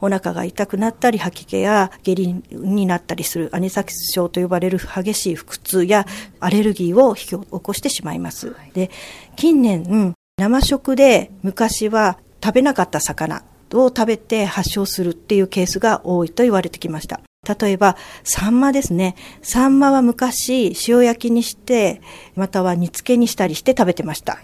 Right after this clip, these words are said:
Speaker 1: ところが近年、スーパーでも刺身になったサンマのパックがね、出回るようになりましたよね。このように、昔は生で食べられてなかったのが、食べられるようになったっていうのが、原因の一つというふうに言われてますね。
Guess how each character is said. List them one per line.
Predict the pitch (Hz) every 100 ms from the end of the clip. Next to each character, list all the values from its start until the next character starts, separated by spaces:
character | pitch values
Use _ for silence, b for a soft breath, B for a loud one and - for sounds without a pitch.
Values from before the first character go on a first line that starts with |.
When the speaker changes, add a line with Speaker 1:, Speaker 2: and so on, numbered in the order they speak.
| - -
Speaker 1:
と | 214
こ | 240
ろ | 226
が | 208
近 | - 220
年、 | 202 180
ス | - 220
ー |
パ | 220 208
ー |
で | 185
も | 170 180 170
刺 | - 180 233
身 | 233 202
に | 190 185 175
な | 185
っ | -
た | 165
サ | 175
ン | 190
マ | 185
の | 180 180 - -
パ | 196
ッ |
ク | 165
が | 156
ね、 | 196 226
出 | 185
回 | 180 175 175
る |
よ | 170
う |
に |
な | 170
り | 170
ま | 170
し |
た | -
よ | -
ね。 | 190 254 B B B -
こ | 196
の | 196
よ | 190
う |
に、 | 185 185 b -
昔 | 190 254 277
は | 254
生 | 208 208 269
で | 208
食 | 202 202
べ |
ら | 226
れ | 226
て | 226 - 226
な | 247
か | 254
っ | 247
た | 226
の | 226 226
が、 | 262 233 - -
食 | 180
べ |
ら | 196 233
れ | 254
る |
よ | 208
う |
に | 180
な | 175
っ |
た | -
っ | 175
て | 226
い |
う | 240
の |
が、 | 254 247 190 - _ -
原 | 190
因 | 165
の |
一 | 156 165
つ | - -
と | 254
い | 226
う |
ふ |
う | 208
に | 190
言 |
わ | 156
れ |
て | 311 170
ま | 160
す | 165
ね。 | 202